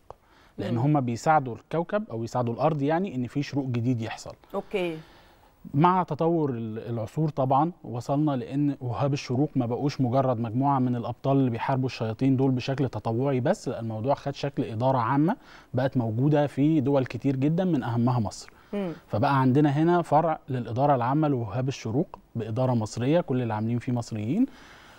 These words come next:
Speaker 1: وبناخد القارئ من ايده بقى، بندخله جوه الاداره العامه لوهاب الشروق،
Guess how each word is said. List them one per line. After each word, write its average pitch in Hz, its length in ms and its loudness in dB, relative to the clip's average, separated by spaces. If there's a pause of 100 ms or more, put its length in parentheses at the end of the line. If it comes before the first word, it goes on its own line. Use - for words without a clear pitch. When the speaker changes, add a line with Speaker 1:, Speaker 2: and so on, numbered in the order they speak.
(180)
Speaker 1:
وبناخد 165 380 2
القارئ 160 300 0
من 131 160 0
ايده 147 200 2
بقى، 143 180 2
بندخله 135 460 -2
جوه 139 220 2
الاداره 127 320 0
العامه 131 280 4
لوهاب 123 340 0
الشروق، 131 340 -2